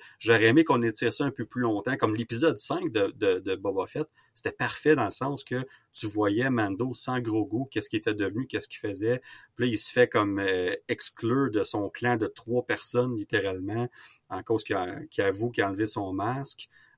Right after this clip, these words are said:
euh, un moment donné. Puis là, là, là, le, le but, c'est de, de, de, de la saison trois,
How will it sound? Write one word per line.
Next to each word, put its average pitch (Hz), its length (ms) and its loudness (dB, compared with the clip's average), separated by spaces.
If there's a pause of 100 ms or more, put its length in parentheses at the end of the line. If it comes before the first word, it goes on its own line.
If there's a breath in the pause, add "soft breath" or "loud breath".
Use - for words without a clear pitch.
euh, 95 380 -6
un 101 80 -6
moment 98 240 -4
donné. 135 480 -4 (400 loud breath)
Puis - 140 -2
là, 131 200 4 (120)
là, 143 240 4
là, 165 160 4
le, 113 260 2
le 113 180 4
but, 135 260 -4
c'est 123 160 2
de, 107 180 2
de, 98 320 -4
de, - 460 -12 (320)
de 113 120 -2
la 110 80 0
saison 110 420 2
trois, 156 440 0